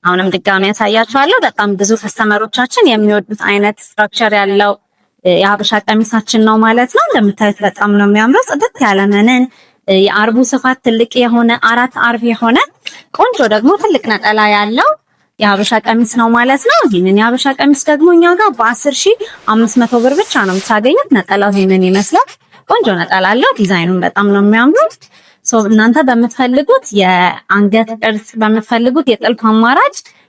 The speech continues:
እኛ ጋር በአስር ሺህ አምስት መቶ ብር ብቻ ነው ይሄንን ቀሚስ የምታገኙት። እችኛዋም ደግሞ አነስ ያለ ጥለት ደግሞ ለምትፈልጉ ከስተመሮቻችን የምትሆን አይነት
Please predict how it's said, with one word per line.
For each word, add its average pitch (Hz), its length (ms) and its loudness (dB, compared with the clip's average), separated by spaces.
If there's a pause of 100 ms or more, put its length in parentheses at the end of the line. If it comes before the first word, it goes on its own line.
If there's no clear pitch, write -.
እኛ 202 160 2 (120)
ጋር 415 200 2
በአስር 214 380 -2
ሺህ 302 120 -2
አምስት 285 220 2
መቶ 285 180 0
ብር 285 160 -2
ብቻ 370 260 -4
ነው 202 140 -2
ይሄንን 196 340 -2
ቀሚስ 233 280 -2
የምታገኙት። 254 720 0 (2750)
እችኛዋም 247 520 2
ደግሞ 277 240 2 (120)
አነስ 226 420 0
ያለ 185 260 0
ጥለት 196 360 -4
ደግሞ 202 300 0
ለምትፈልጉ 202 760 -2
ከስተመሮቻችን 233 880 -2
የምትሆን 202 440 0
አይነት 190 280 -2